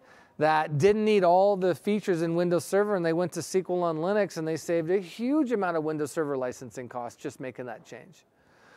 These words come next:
Um, so those are options are out there, and so we've got a program to help, uh, do that, um,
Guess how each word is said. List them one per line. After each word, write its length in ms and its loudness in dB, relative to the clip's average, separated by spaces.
Um, 420 0
so 140 0
those 240 2
are 120 0
options 500 -2
are 100 0
out 240 -2
there, 460 -2
and 200 -6
so 420 2
we've 180 4
got 180 6
a 40 0
program 840 2
to 160 4
help, 460 2
uh, 220 4
do 340 2
that, 400 2
um, 380 -2